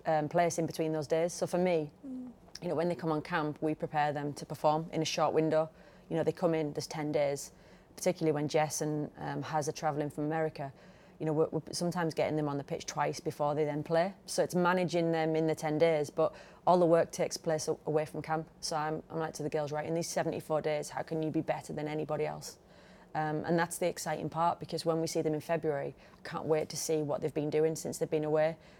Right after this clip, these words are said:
Speaker 1: And of course, I'm watching them on a weekly basis, speaking to them, but it's actually, "Right, we're here, we're going again." Uh, twenty twenty-two, we know what we wanna do. There's four games left in terms of the campaign, and we're very much focused on how we build on the first half of the campaign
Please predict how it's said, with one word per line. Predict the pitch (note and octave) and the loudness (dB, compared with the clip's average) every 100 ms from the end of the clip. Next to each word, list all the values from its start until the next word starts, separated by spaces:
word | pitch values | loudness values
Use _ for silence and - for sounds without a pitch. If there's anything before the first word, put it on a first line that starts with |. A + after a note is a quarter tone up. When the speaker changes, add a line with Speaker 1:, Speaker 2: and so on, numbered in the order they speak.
| - | -2
Speaker 1:
And | E3+ | -2
of | E3+ | 0
course, | F#3 D#3+ | -2 0
I'm | D#3+ | 0
watching | D3+ - - | -2 -2 -2
them | D3+ | -2
on | D3 | 0
a | C#3+ | -2
weekly | D3 D#3+ | -2 0
basis, | E3 D#3+ D#3+ D#3 | 2 2 -2 -6
speaking | - E3+ F3 | 0 0 0
to | D#3 | -4
them, | D3 D3 | -4 -2
but | D3+ | -2
it's | - | -2
actually, | D#3 - D3+ | -10 -4 0
"Right, | D3+ D3+ - - - - | 2 0 -4 -20 -20 -6
we're | D3 | -2
here, | D3 D#3 D3+ | 4 4 4
we're | D3 | 2
going | D3+ D3+ D#3 | 2 2 2
again." | D#3+ E3+ G3 - - - - - - - | 4 2 0 -10 -18 -18 -20 -20 -20 0
Uh, | F3 | 2
twenty | F3 G#3+ G#3 | 6 8 6
twenty-two, | G3 G3 F3 G3+ F3+ | 6 4 4 6 6
we | F3 | 6
know | F#3 F3 F3 F3 | 6 6 6 4
what | F3 - | 2 2
we | E3 | 4
wanna | E3 D#3 | 4 6
do. | F3+ G3+ - - | 4 4 -4 -4
There's | D3+ - | -4 0
four | F3+ D#3+ | 4 4
games | E3 D#3+ D#3+ | 4 2 2
left | D#3+ E3+ - - - | 2 0 -14 -20 -8
in | D#3+ D#3 | -4 -2
terms | D#3+ D#3 | 0 2
of | D#3 | 0
the | D3+ | 0
campaign, | D3+ D#3 F3 E3 D3 D#3 - - | -2 -2 0 0 -2 -8 -14 -6
and | D#3 D#3+ | -4 0
we're | D#3+ | 0
very | C#3+ D#3 | 2 2
much | D#3 D3+ - | 0 -4 -4
focused | D#3+ D#3 D#3+ - | -4 -4 -8 -6
on | D3 D3 C#3 - - - - | -4 -4 -8 -20 -20 -20 -12
how | - D#3 | 4 6
we | D#3+ | 6
build | D3+ D#3+ D#3+ D#3+ | 4 4 4 4
on | D#3 | 0
the | D3+ | -2
first | D#3+ D#3 - | -2 -2 0
half | D3 D#3 | -2 -2
of | |
the | D3+ | -4
campaign | D#3 C#3+ E3 D3+ D3 | -4 -2 -2 -2 -4